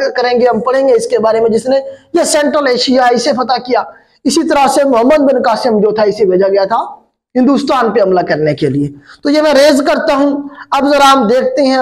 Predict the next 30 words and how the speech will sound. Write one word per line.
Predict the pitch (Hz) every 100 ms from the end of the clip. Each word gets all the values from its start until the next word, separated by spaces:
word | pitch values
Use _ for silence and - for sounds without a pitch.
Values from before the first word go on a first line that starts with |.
| 226
वलीद | 240 262 320
बिन | 311 262
अब्दुल | 233 226 233
मलक | 233 226
के | 233
दौर | 208 214 214
में | 220
मोहम्मद | 214 165 185 269 262
बिन | 247 220
कासिम | 196 196 214 202
को | 214
किस | 226 -
तरह | 202 180
से | 190
भेजा | 131 135
गया। | 127 127 - _ _ _ _ _ _ _ _ _ _ _ _ _ _ _ _ _ _ _ -
वलीद | 202 262 359 359
बिन | 359
अब्दुल | 339 311 320 302
मलक | 294 294
के | 294
बारे | 262 262
में | 262
हम | 247 233
जरा | 240
देख | 226 269
लेते | 277 247 247
हैं | 220
बेटा। | 220 220
वलीद | 208 220 240 262 277